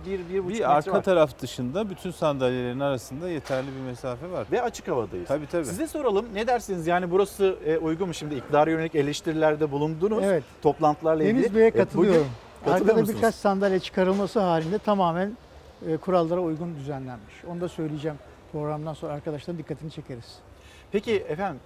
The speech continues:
Speaker 1: e, yarın okullar açılacak.
Speaker 3: Evet.
Speaker 1: Velilerin en büyük kaygısı işte biz karşılaştığımızda öyle, Deniz abi karşılaştığında öyle ve herkes aynı sorunu dillendiriyor. Okullar, okulların açılması ayrı bir,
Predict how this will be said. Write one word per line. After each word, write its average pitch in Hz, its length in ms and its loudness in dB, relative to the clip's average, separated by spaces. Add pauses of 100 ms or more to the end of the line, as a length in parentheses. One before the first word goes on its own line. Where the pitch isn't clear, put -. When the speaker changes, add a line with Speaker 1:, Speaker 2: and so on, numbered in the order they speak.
(120)
Speaker 1:
e, 131 300 -4 (400)
yarın 190 180 0
okullar 139 320 -4
açılacak. 87 420 -8 (280)
Speaker 3:
Evet. 151 200 -4 (280)
Speaker 1:
Velilerin 151 400 -4 (200)
en 147 160 -6
büyük 135 180 -12
kaygısı 110 580 -6 (100)
işte 110 360 -8 (520)
biz 139 320 -6
karşılaştığımızda 117 760 -6
öyle, 98 200 -6 (160)
Deniz 127 280 -6
abi 117 200 0
karşılaştığında 107 880 -8
öyle 101 340 -6 (360)
ve 123 180 -2 (180)
herkes 202 460 -6
aynı 185 240 -6
sorunu 117 360 -10
dillendiriyor. 85 580 -12 (320)
Okullar, 151 520 -6
okulların 143 420 -10
açılması 143 680 -10
ayrı 135 340 -4
bir, 143 260 -10